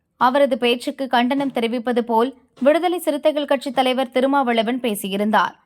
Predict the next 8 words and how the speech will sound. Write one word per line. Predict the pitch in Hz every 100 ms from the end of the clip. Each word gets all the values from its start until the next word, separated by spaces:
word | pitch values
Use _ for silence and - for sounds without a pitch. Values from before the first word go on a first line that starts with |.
| _ _ _ _
திருமாவளவனுக்கு | 330 339 381 359 294 294 285 285 302
பதிலடி | 240 240 294 285
கொடுத்த | 277 254 254 269
பாஜக | 233 233 254 277 269
மாநில | 240 247 277 262
பொருளாளர் | 247 240 247 247 247
எஸ் | 214 226 269
ஆர் | 254